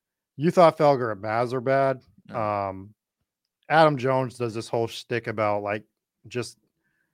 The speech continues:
Speaker 1: shitting on every Boston sports team, like, just in ways that make no sense. Like, I'm not
Speaker 2: So
Speaker 1: looking for homerism, but he, you know, if the Patriots are seventeen and oh, he's like, "Yeah, but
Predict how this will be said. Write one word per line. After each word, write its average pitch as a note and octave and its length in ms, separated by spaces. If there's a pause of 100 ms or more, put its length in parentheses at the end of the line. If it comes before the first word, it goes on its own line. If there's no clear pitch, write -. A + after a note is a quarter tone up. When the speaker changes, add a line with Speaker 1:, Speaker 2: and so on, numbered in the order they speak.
(360)
Speaker 1:
shitting C3 480
on A2+ 220
every A2+ 380
Boston G#2+ 420
sports A2 400
team, A#2 340
like, G#2+ 300 (140)
just B2 260
in A#2+ 160
ways A2 240
that G2+ 260
make G#2+ 320
no A#2+ 140
sense. C3 460 (420)
Like, C3+ 100
I'm G3 140
not E3 160
Speaker 2:
So C3 60
Speaker 1:
looking A#2+ 180
for A2 160
homerism, A2+ 640
but A2 240 (1200)
he, D#3 200
you F3 380
know, A#2+ 240
if A#2+ 100
the C3 100
Patriots D3 480
are A#2+ 100
seventeen B2 600
and A2+ 100
oh, A2 180
he's G#2+ 200
like, G2 280
"Yeah, A2 220
but G#2 260